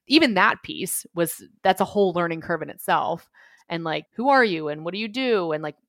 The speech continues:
our society is so, like, when you meet somebody, it's like, "Oh, like, what do you do?" It's like,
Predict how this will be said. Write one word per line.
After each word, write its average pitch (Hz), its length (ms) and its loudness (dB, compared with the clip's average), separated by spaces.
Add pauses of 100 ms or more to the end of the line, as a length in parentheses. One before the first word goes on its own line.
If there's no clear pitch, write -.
our 180 100 4
society 190 460 2
is 165 100 -4
so, 165 580 0 (420)
like, 185 100 -2
when 208 80 -2
you 208 80 -2
meet 240 220 -4
somebody, 160 420 0
it's 160 140 -4
like, 170 200 -2
"Oh, 247 140 4
like, 190 160 0
what 208 120 4
do 214 40 0
you 180 140 -4
do?" 190 220 2
It's 160 120 -4
like, 156 240 -8